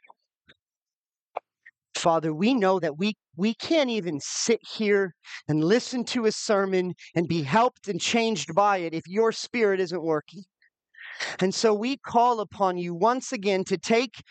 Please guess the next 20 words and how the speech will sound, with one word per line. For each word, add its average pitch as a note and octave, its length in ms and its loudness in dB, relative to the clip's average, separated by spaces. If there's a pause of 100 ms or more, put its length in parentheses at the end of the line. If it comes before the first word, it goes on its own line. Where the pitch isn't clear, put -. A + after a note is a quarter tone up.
(160)
your B3+ 540 2 (240)
true C4 580 2 (220)
good A#3+ 400 2 (100)
word A#3+ 600 2
and G#3 140 2
apply A#3 500 2
it A#3+ 200 0
to A3+ 240 -2
our G#3 220 4 (100)
hearts, - 680 -2 (300)
that G3+ 200 4
we A#3 160 -2
might A3 320 0
be G#3+ 160 0
able G#3+ 320 4
to G3 140 -10
walk A3 380 4
out G#3 240 2
these G3+ 280 -6
doors F3 480 2